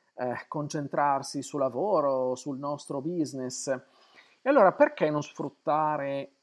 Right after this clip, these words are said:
questa stagione per mettere a frutto il nostro tempo libero, rilassarci, ma allo stesso tempo magari, eh, allenare un po' la mente o stimolarla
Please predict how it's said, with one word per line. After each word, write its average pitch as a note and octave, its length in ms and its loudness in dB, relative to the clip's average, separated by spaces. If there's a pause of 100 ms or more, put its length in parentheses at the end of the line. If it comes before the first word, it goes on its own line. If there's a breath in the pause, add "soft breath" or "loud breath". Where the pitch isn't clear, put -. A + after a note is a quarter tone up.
questa E3+ 380 -4
stagione D3 880 -2
per D3 760 2
mettere D#3 440 -4
a D3 40 2
frutto D#3 760 -2
il C3+ 80 -6
nostro E3 260 -6
tempo C3+ 300 -6
libero, A3+ 480 0 (280 loud breath)
rilassarci, A#3+ 1160 -6 (200)
ma F#3 140 -6
allo A3 140 -2
stesso - 320 -8
tempo G#3+ 380 -2
magari, E3 640 0 (580 loud breath)
eh, D#3 160 -2
allenare E3+ 500 4
un D3 140 -2
po' E3+ 140 0
la D3+ 100 4
mente F#3 720 -2
o F3 200 0
stimolarla B2 880 -2